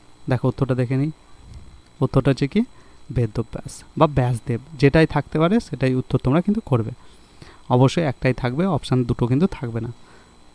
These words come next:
দেখো তাহলে বেদব্যাস বেশি থাকবে। দেখো তারপর ঋষি আয়োধ্যৌমের কতজন শিষ্য ছিল? দেখো পাঁচজন, তিনজন, দুইজন, চারজন। তাহলে কতজন বলেছিলাম আমি? তাহলে দেখো অবশ্যই ছবিতে ছিল তিনজন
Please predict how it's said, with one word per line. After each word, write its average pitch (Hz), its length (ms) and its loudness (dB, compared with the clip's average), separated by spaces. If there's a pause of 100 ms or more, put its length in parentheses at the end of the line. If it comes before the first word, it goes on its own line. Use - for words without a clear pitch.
(400)
দেখো 123 200 -4 (280)
তাহলে 131 180 0 (100)
বেদব্যাস 131 420 2 (100)
বেশি 135 260 0
থাকবে। 135 220 -2 (720)
দেখো 120 260 -2
তারপর 113 240 -4 (1300)
ঋষি 160 260 2 (560)
আয়োধ্যৌমের 190 680 6 (120)
কতজন 180 440 4 (120)
শিষ্য - 200 -2 (180)
ছিল? 120 140 -4 (600)
দেখো 143 220 2 (160)
পাঁচজন, 160 540 6 (200)
তিনজন, 165 540 6
দুইজন, 151 380 4 (120)
চারজন। 123 420 0
তাহলে 139 160 0 (100)
কতজন 165 380 4
বলেছিলাম 160 380 4
আমি? 180 100 2 (540)
তাহলে 139 240 2
দেখো 147 220 2
অবশ্যই 151 340 2
ছবিতে 147 320 2
ছিল 156 200 -2 (340)
তিনজন 143 340 6